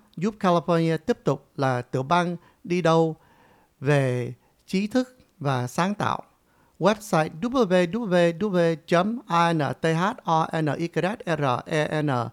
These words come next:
D O N chấm C O M. Địa chỉ P O Box bốn bảy không một, Sacramento, California chín năm tám một bốn. Điện thoại chín một sáu bốn bốn năm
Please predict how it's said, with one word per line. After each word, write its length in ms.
D 120
O 320
N 80
chấm 200
C 220
O 220
M. 100
Địa 200
chỉ 320
P 20
O 180
Box 240
bốn 380
bảy 260
không 240
một, 200
Sacramento, 680
California 680
chín 400
năm 380
tám 340
một 160
bốn. 280
Điện 200
thoại 260
chín 180
một 180
sáu 340
bốn 240
bốn 200
năm 260